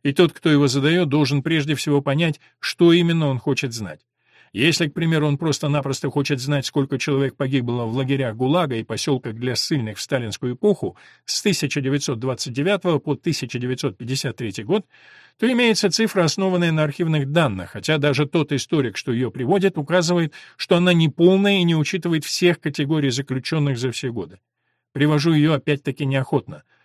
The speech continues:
Два миллиона семьсот сорок девять тысяч сто шестьдесят три. Но даже если бы это была полная цифра, она всё равно не отражала бы общего количества жертв сталинской судебной системы.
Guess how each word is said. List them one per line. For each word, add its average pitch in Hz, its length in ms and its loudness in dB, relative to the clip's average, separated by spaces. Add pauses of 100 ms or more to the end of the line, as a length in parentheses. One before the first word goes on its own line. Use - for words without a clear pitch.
(180)
Два 135 260 2
миллиона 156 560 2 (220)
семьсот 151 480 -2
сорок 131 280 -2
девять 123 320 -2
тысяч 165 420 -2 (100)
сто - 400 -2
шестьдесят 120 580 -6
три. 87 200 -16 (240)
Но 175 120 0
даже 185 260 4
если 180 280 0
бы 160 100 0
это 151 160 -2
была 143 240 0
полная 139 420 0
цифра, 151 360 -2
она 131 180 -2
всё 147 160 -4
равно 147 240 0
не 151 100 0
отражала 139 460 0
бы 139 100 2
общего 135 380 -2
количества 127 500 -4
жертв 151 340 -2
сталинской 139 680 -4
судебной 117 500 -6
системы. 101 540 -10